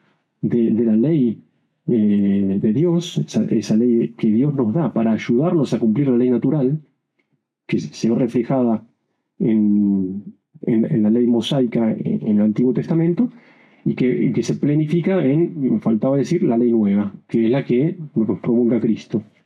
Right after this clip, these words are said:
que, que viene por el mismo Cristo, por los sacramentos, primero la gracia del mismo Cristo que se encarna, ¿no?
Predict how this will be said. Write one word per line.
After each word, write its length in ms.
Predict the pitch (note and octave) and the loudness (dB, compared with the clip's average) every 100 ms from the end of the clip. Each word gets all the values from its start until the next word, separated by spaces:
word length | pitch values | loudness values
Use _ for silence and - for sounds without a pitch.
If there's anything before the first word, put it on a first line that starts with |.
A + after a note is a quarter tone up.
| _ _ _ _ _ _ _ | _ _ _ _ _ _ _
que, 460 | - A2 G#2 G2+ G2 | -4 0 2 0 0
que 140 | A2+ | 0
viene 240 | A2+ A#2 G#2 | 2 2 0
por 160 | A2 | 0
el 80 | G#2+ | 0
mismo 240 | A#2 C#3 D3 | 2 0 0
Cristo, 480 | E3+ D#3 - A3 - | 0 0 0 0 0
por 100 | A2 | -2
los 120 | G2+ | -2
sacramentos, 840 | G#2+ A#2+ B2+ C#3+ D3+ G3+ G#3 - _ _ _ _ _ _ _ _ _ | -2 0 2 0 2 0 -2 -10 _ _ _ _ _ _ _ _ _
primero 320 | - A2+ A2 | -4 0 0
la 100 | D3+ | 2
gracia 340 | B2 C3 C3+ B2 | 0 0 -2 0
del 100 | A2+ | 2
mismo 200 | B2 A#2 | 2 0
Cristo 260 | C3 - | -2 -2
que 80 | D3+ | -4
se 120 | A#2 | -2
encarna, 400 | G#2 A2 A2 F#2+ | -2 0 0 0
¿no? 160 | A2 D3+ | -2 -2